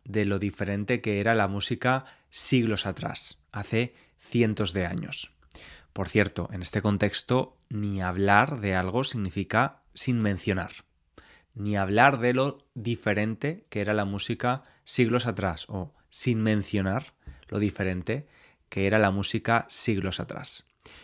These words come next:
Hagamos un pequeño viaje a través de la historia y repasemos las etapas más importantes de la música. Imagínate que viajamos a una cultura primitiva.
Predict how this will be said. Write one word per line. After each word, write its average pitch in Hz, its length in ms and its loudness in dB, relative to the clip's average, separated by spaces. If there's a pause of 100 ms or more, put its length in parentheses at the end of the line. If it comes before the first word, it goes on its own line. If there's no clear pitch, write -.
(560)
Hagamos 170 720 6
un 139 140 4
pequeño 135 380 6
viaje 117 640 4
a 110 120 -4
través 120 580 -2
de 113 220 0
la 101 80 4
historia 135 680 6
y 139 100 6
repasemos 135 760 2
las 123 240 0
etapas 127 540 2 (200)
más 139 320 4
importantes 131 800 2
de 113 100 0
la 92 100 0
música. - 500 -6 (560)
Imagínate 147 640 4
que 120 160 2
viajamos 131 520 2
a 117 60 0
una 113 220 0
cultura 117 760 0
primitiva. 101 720 0